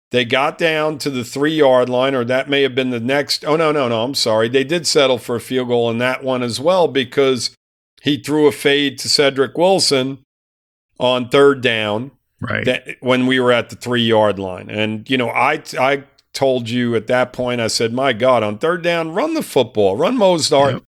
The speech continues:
Speaker 1: Maybe he gets in. If he doesn't, you get down to the one-yard line, and now you got a fourth and one, and you go for it. And if you don't get it,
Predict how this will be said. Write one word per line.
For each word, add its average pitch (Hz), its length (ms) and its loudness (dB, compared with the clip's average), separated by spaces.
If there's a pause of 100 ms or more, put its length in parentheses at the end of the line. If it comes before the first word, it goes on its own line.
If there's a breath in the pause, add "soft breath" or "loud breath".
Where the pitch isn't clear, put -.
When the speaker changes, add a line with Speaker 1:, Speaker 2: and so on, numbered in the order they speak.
(140)
Speaker 1:
Maybe 196 240 0
he 208 60 2
gets 175 320 2
in. 165 100 4
If 143 100 2
he 147 80 2
doesn't, 160 340 2
you 139 60 -2
get 147 200 2
down 151 220 2
to 143 80 0
the 131 100 0
one-yard 135 520 2
line, 123 160 2
and 123 100 0
now 143 100 2
you 151 100 0
got 139 160 4
a - 40 0
fourth 139 340 2
and 123 140 0
one, 123 160 0
and 120 80 0
you 113 60 -2
go 107 200 4
for 139 300 2
it. 135 40 2
And 120 80 -4
if - 160 -8
you 120 60 -2
don't 175 220 0
get 139 240 2
it, 160 200 -2